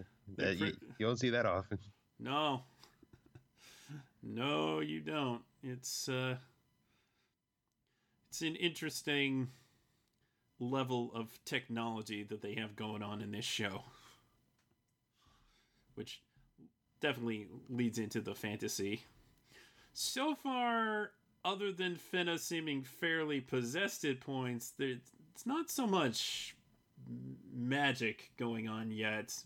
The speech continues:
Speaker 1: but I wouldn't doubt that it would do that at some point. Would not doubt, especially with the way Yukihisa is talking about how she's a witch who enchants people.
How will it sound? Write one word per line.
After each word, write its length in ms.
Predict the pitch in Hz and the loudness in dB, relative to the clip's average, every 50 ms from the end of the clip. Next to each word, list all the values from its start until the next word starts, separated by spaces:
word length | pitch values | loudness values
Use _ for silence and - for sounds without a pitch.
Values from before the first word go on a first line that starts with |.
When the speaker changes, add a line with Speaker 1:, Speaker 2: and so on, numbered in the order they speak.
| - - _ | -12 -8 _
Speaker 1:
but 260 | - 117 110 110 - | 0 0 0 0 0
I 280 | - 113 120 117 117 110 - _ _ - | 0 0 0 0 0 -2 -6 _ _ -2
wouldn't 400 | 127 123 120 123 113 107 - - | -2 -2 0 -2 -6 -8 -8 -4
doubt 340 | - 117 113 113 104 - - | 0 2 2 2 0 -2 -4
that 120 | - 110 104 | -4 -4 -4
it 160 | 104 87 101 | -4 -4 -6
would 220 | 107 101 98 104 | -6 -6 -6 -4
do 220 | 104 113 110 110 107 | -2 0 0 2 4
that 240 | 107 104 101 104 | 4 2 4 2
at 120 | 104 98 - | 0 -2 -2
some 280 | - - 110 104 104 | -2 0 0 -2 -2
point. 420 | 107 107 104 104 104 107 104 87 - - - - - - _ _ _ _ _ - | -4 -4 -2 0 0 -2 -2 -2 -6 -12 -20 -20 -20 -20 _ _ _ _ _ -4
Would 220 | 113 101 110 113 110 | 0 2 2 2 2
not 340 | 107 107 107 107 - - 104 | 2 2 2 0 0 0 0
doubt, 300 | 107 107 104 104 101 - - | 2 2 2 2 0 -2 -6
especially 520 | - - - 143 135 127 131 131 127 120 | -6 -2 0 2 2 2 2 2 2 2
with 320 | 113 113 110 110 110 - - - - - _ - 123 | 2 2 0 0 -2 -4 -12 -20 -20 -20 _ -10 -4
the 140 | 113 117 | -4 -2
way 280 | 110 110 110 110 110 107 | 0 0 0 0 0 0
Yukihisa 600 | 113 135 127 117 - 104 110 113 113 110 - - | 0 0 0 0 -2 -4 -2 0 0 -2 -2 -4
is 120 | 107 107 | -6 -4
talking 320 | - 117 110 107 - 107 107 | -2 -2 -2 0 -2 -2 -4
about 280 | 110 110 110 110 104 | -2 -2 -4 -4 -4
how 180 | 117 113 110 110 | -4 -6 -6 -6
she's 340 | 110 - 113 110 107 107 110 104 | -6 -6 -6 -6 -6 -6 -6 -8
a 40 | |
witch 420 | 104 107 135 180 - - - - - | -4 0 0 0 0 0 -4 -4 -4
who 120 | 107 107 107 | -6 -6 -8
enchants 540 | 98 107 - - 127 131 127 127 - - | -8 -8 -4 -2 -2 -2 -2 -4 -6 -8
people. 400 | - - - 110 98 - 101 98 | -8 -8 -12 -14 -12 -12 -12 -14